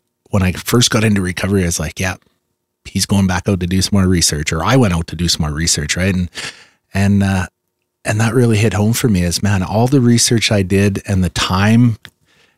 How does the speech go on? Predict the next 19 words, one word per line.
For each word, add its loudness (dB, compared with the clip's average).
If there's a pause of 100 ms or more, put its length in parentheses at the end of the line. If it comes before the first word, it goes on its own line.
(160)
that 0
you're 0
speaking 0
of, 2
Stacy, 0
and -2 (1120)
everything 4
had 0
to, 0 (460)
it's -2
funny -2
that -4
it -4
just -4
hinges -2
on -6
forty -8
'cause -8
that's, -8